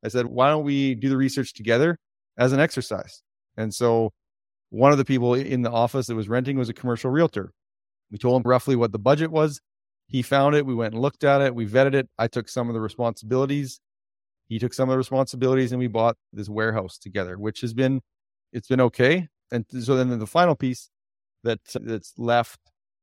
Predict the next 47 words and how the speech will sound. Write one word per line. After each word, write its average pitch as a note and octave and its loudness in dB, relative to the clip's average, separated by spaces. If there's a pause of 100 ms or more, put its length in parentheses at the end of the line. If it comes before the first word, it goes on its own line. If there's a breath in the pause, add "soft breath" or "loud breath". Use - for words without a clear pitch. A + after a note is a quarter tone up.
(340)
I, - -4
I - 0
have A#2+ 0
had A2+ -2
some G#2 -10
rental A2 -6
houses B2 -4
in B2+ -4
there, B2+ -2
but A2 -8
currently C3+ -2
we A#2 -6
have G#2+ 0 (100)
an A2+ 2
acreage A#2 4
that A#2 0
we A2+ 0
live A#2 2
on A2 0
that A2 -2
we're A2 -2
going A2 -2
to F#2+ -12
develop F#2+ -2
at F#2+ -14
some G2 -6
point. - -16 (520)
Who B2 0
knows A2+ 2
when A2+ 0
that'll G#2+ 2
be, A2+ 0
but A2+ 2
it's, A2+ 0
we C#3 0
almost E3 2
think D#3+ 0
of D3 0
it D3 2
as C3+ 0
like C#3+ 2
an C#3+ 0
R C#3+ 2
S C3 -4
P A#2+ -4
or A#2 2
a A2 2